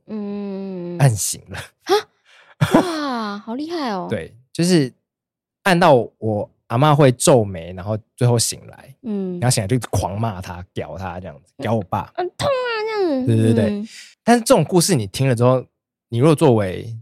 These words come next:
Speaker 2: 植物人的家属，你就会一直抱着希望。
Speaker 1: 嗯，对。
Speaker 2: 所以其实你不会就在那边静静的等，你会一直想要尝试各种方法，或跟他讲各种话，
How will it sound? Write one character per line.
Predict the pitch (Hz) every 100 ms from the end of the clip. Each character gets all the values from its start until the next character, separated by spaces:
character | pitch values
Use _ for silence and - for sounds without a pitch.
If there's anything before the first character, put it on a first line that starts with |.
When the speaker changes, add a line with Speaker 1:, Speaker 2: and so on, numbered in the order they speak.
| _ -
Speaker 2:
植 | - 127
物 |
人 | 117
的 | 98
家 | 107 104
属， | 98
你 | 87
就 |
会 | 113 110 98
一 | 120
直 | 104 -
抱 | 110
着 | 87
希 | 82 - 85
望。 | 82 -
Speaker 1:
嗯， | 208 214 214 196 202 - -
对。 | 196
Speaker 2:
所 | 185
以 |
其 | 190 127
实 | 123 120
你 | 104
不 | 117
会 | 113 139 113 101 - _ _ _ -
就 | 131
在 | 127
那 | 120
边 | 113 113
静 | 123
静 | 113 104
的 | 90
等， | - - - _ _ _ _ _ -
你 | 113
会 | 139
一 | 131
直 | 117 104 92 - _ _
想 | - 104 113
要 |
尝 | 143 - 113 127
试 | 208 151
各 | 175 123
种 | 92
方 | 101 104 101
法， | 92 -
或 | 110
跟 | 127
他 | 135
讲 | - 85
各 | - 113
种 | 76 -
话， | - 95 95